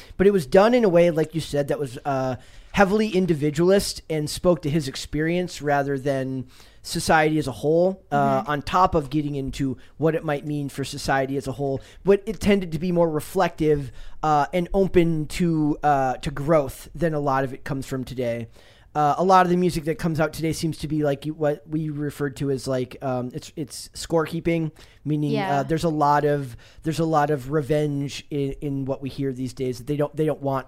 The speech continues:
Speaker 1: healing, they want revenge
Speaker 2: Mm.
Speaker 1: for things of the past, things that nobody alive today that we didn't have any part of.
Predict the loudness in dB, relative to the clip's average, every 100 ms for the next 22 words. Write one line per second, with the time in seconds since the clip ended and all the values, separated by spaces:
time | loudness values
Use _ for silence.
0 | -12 -6 -2 -2 -2 -4 -4 -6 -10 -10
1 | -6 -4 -4 -8 -12 -12 -14 -18 -10 -8
2 | -4 -4 -6 -4 0 0 0 -4 -4 -2
3 | -2 0 -2 -2 -4 -2 0 0 -2 -2
4 | 0 0 -2 -6 -6 -4 -4 -2 -4 -4
5 | -6 0 2 2